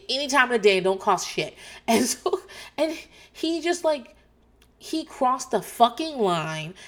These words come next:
And when she, like, once you cross the line, once we're over the line, anything can happen here. This is why we stay on the other side of the fucking line. So that nobody has to hit you.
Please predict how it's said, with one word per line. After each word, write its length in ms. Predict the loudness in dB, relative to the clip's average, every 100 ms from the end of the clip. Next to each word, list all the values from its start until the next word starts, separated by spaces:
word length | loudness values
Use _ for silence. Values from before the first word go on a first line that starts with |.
| -2
And 180 | 0 0
when 140 | -2
she, 400 | -4 -8 -8 -10 -14 -2
like, 140 | -2
once 340 | 2 2 2 2
you 60 |
cross 260 | 4 2 2
the 100 | 0
line, 440 | -2 -2 -6 -10 -12 -14 -4
once 320 | 2 2 2
we're 160 | 8 10
over 200 | 10 6
the 80 | 4
line, 260 | 4 2 -2
anything 300 | -6 -2 -2
can 80 | 0
happen 260 | -2 -2 -8
here. 240 | -10 -14 _ _ -20 -8
This 120 | -4
is 80 | -2
why 160 | -2
we 120 | -2 -4
stay 200 | -2 0
on 100 | 2
the 80 |
other 120 | 2 2
side 180 | 0
of 60 | -2
the 60 | -4
fucking 280 | -10 -8
line. 240 | -8 -8 -14 -20 -20 _ _ _ -20
So 200 | -6 -4
that 240 | -2 -4 -6 -14 _ _ 0
nobody 320 | 2 2 2
has 300 | 2 2 0
to 100 | -2
hit 240 | -4 -8
you. 180 | -10 -14